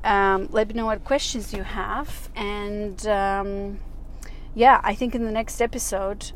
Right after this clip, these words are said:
what I'm gonna do is I'm gonna tell you my vision and my plan, and also my new, about my new offer. Um, yeah, and how I'm gonna make a million dollar business out of all of that, where I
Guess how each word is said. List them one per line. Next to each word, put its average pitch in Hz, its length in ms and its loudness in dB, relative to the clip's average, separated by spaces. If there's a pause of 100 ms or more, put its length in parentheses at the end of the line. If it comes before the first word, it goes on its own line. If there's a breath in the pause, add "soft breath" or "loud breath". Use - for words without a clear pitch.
what 202 140 0
I'm 202 100 0
gonna 196 200 -4
do 208 360 -2
is 214 140 -4
I'm 202 100 -2
gonna 202 160 -4
tell 214 300 2
you 208 220 -4
my 202 400 0
vision 220 420 0
and 196 220 -4
my 196 160 0
plan, 226 500 -4 (540 loud breath)
and 214 180 -2
also 214 480 -2
my 196 380 2
new, 196 340 -2
about 202 300 6
my 202 140 2
new 202 200 0
offer. 233 460 0 (580 loud breath)
Um, 196 880 2 (920 loud breath)
yeah, 320 260 6 (160)
and 202 100 -6
how 220 140 4
I'm 226 100 2
gonna 226 160 -2
make 226 240 0
a 240 60 -6
million 226 260 -4
dollar 233 240 4
business 233 400 -2
out 220 160 2
of 214 100 -6
all 220 160 0
of 202 100 -4
that, 370 260 4 (500 loud breath)
where 233 380 4
I 220 640 0